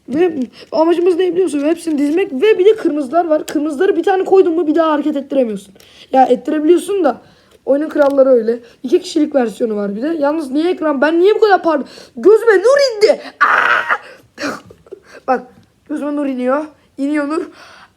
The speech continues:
Aa, nur indi. Allah! <laughs> Oha, hayalet oldum lan.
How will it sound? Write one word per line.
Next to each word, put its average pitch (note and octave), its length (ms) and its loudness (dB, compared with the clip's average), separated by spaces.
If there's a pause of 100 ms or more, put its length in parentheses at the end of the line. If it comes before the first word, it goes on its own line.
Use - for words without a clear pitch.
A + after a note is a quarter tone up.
(240)
Aa, B4+ 760 4
nur F4+ 120 -2
indi. E4+ 360 -4 (380)
Allah! E4 1300 6 (760)
<laughs> - 720 -14
Oha, D#4 400 2
hayalet E4 440 2
oldum D#4+ 340 -4
lan. F4+ 300 4